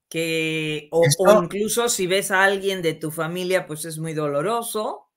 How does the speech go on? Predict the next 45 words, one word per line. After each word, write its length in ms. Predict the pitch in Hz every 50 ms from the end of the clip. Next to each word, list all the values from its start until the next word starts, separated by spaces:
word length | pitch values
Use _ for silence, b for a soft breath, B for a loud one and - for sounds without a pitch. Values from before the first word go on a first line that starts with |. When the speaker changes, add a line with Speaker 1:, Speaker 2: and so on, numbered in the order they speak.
| -
Speaker 1:
¿eh? 280 | 156 165 175 220 370 - _ _ _ _ _ _ _ _ _ _ - 95
Speaker 2:
Eh, 120 | 90 - -
mira, 200 | 101 107 120 123
esto 180 | 131 127 - 190
en 60 | 185
Estados 280 | 165 - 156 147 127 117
Unidos, 140 | 131 135
mira, 100 | 143 147
Estados 300 | 135 139 165 170 190 185
Unidos 200 | 196 196 208 196 -
puede 140 | - 143 127
ser 100 | 135 139
de 80 | 139 131
muchas 320 | 123 117 - 117 104 98
maneras, 480 | 98 90 82 78 73 73 73 - - _
pero 220 | - 120 117 139
esto, 360 | 190 196 - - 262 - - _ _ _ _ _ _ _ _ _ _ _ b b b b b b
en 120 | 131 147
eso 160 | 175 180 208
están 160 | 196 - 170
muy 160 | 160 151 135 127
avanzados. 680 | 113 107 98 82 - 90 69 - - - - - _ _ _ _ _ _ _ _ _ _ _ _ _ _ _ _ _ _ _ _ _ _ _ _ _ _ _ _ _ _ _ _ _ _ _ _ _ _ _ _
Speaker 1:
Sí. 140 | - - 127
Speaker 2:
Muchas 340 | 117 139 175 - - 202 151
veces, 280 | 123 123 127 - 202 220 254 - _ -
muchas 340 | 117 123 127 - 156 131
veces 540 | 110 104 101 101 180 208 214 - - _ _ _ _ _ _ b b b b b
hay 180 | - 139 147
casos, 380 | - - 143 156 - 101 87 90
o 20 |
sea, 180 | 90 95 87 -
se 120 | - 143
han 100 | 151 139
visto 320 | 117 143 147 - 101 - -
casos 240 | - 156 160 175
Speaker 1:
Muchos 200 | 185 196 180 160
Speaker 2:
que 60 | - 123
han 80 | 143
Speaker 1:
casos 420 | 156 147 147 143 143 - 127 120 107
Speaker 2:
recurri-, 100 | 120 131
Speaker 1:
que 60 | -
Speaker 2:
han, 60 | 127
Speaker 1:
ayudan. 300 | 123 123 131 139 139 135 131
Speaker 2:
han, 80 | 120
han, 160 | 139 143 -